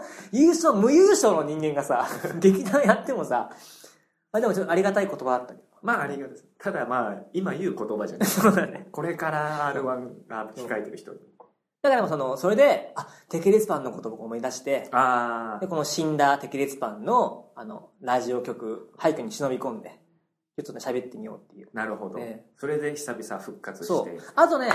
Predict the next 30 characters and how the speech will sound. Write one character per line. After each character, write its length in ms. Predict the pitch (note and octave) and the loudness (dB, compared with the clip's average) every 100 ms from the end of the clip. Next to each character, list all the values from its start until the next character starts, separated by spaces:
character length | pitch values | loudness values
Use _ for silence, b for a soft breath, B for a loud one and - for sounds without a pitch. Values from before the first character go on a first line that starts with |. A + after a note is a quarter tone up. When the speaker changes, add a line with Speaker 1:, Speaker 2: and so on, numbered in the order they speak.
| - - - | -2 -12 -10
Speaker 1:
喋 260 | - F#4 | 2 4
る 80 | G4+ | 4
練 180 | A3 G3 | 2 0
習 180 | G3 F#3 | 0 0
し 100 | F#3+ | 0
よ 140 | F#3 | -2
う 40 | - | -4
と 60 | |
思 240 | C#3+ F3 - | -4 -4 -6
っ 20 | |
た 120 | C3 | -6
の 100 | A#2 | 0
は、 400 | D3+ E3 - - _ | 2 2 -2 -14 _
あ 100 | C#3+ | -4
れ 60 | D#3+ | 0
で 80 | F#3+ | 0
す 80 | F#3+ | -2
よ、 40 | |
告 240 | - C#3 - | -10 -10 -2
知 160 | F#3+ | 4
が 320 | F3+ F3 - - | 6 4 2 -10
一 140 | C#3 | -10
個 100 | - | -8
あ 40 | A2 | -8
り 100 | A2+ | -8
ま 80 | A#2 | -12
し 120 | - | -4
て、 260 | C#3+ G#2 G2+ | 0 0 0
Speaker 2:
お 440 | D3 A2+ G2 | 0 0 -4
う。 20 | - | -8